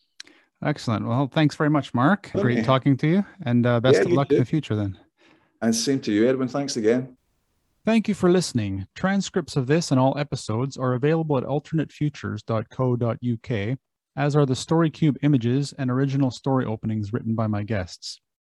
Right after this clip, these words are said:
Speaker 1: If you've enjoyed this, why not share it with friends and other sci-fi fans you know?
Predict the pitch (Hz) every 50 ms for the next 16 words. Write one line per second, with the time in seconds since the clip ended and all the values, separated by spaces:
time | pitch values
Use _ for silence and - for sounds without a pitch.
0 | _ _ _ _ _ - - - 139 123 123 120 110 113 165 220 233 185 127 131
1 | 165 185 - - - - 120 135 143 147 139 127 - - 156 151 147 131 127 123
2 | - - - 160 156 135 143 143 135 131 131 139 139 123 - - 156 151 135 -
3 | 123 107 104 101 - 110 110 107 104 101 95 107 107 104 101 95 92 90